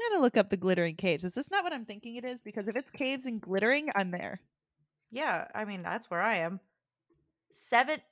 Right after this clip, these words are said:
Speaker 2: eight thousand people agreed that that roast was where it's at.
Speaker 1: No, no, no, no.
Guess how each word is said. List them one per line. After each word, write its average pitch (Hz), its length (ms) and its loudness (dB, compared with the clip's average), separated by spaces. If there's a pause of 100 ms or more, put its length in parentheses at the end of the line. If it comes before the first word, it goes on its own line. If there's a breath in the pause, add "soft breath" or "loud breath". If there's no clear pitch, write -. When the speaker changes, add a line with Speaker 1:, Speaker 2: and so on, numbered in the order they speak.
(100)
Speaker 2:
eight 311 280 2
thousand 254 540 6
people 208 420 -2
agreed 175 600 -2 (340)
that 196 240 2
that 196 240 6
roast 180 520 0
was 170 300 -4
where 165 200 0
it's - 180 -10
at. - 240 -6 (1400)
Speaker 1:
No, 185 260 -4 (480)
no, 170 300 -4
no, 170 100 -10
no. - 20 -8